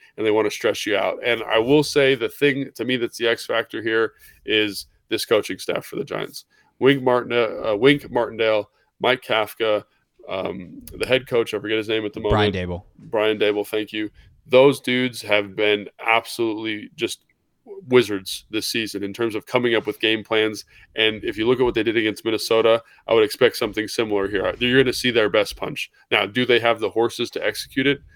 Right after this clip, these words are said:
Speaker 1: especially versus a healthy Philadelphia Eagles?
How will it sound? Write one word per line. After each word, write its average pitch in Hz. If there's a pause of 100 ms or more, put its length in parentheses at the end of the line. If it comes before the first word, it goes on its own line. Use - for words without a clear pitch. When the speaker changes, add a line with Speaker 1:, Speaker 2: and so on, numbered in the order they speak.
(360)
Speaker 1:
especially -
versus 107
a 104
healthy 110
Philadelphia 107
Eagles? 123